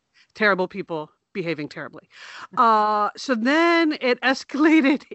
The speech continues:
into a, um, another piece of major damage. Now it's a hundred thousand dollars worth of damage. And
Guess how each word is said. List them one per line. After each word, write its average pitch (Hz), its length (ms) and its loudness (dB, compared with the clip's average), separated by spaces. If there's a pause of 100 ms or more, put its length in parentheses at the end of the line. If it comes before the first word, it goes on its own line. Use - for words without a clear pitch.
into 240 800 -4 (440)
a, 220 460 2
um, 190 500 2 (600)
another 240 500 4
piece 220 400 -8
of 208 140 -14
major 202 400 0
damage. 170 600 -6
Now 240 280 2
it's 240 120 -2
a 233 140 -4
hundred 247 440 -8
thousand 214 300 -2
dollars 190 360 -2
worth 185 180 -10
of 180 140 -12
damage. 160 600 -12 (520)
And 208 340 2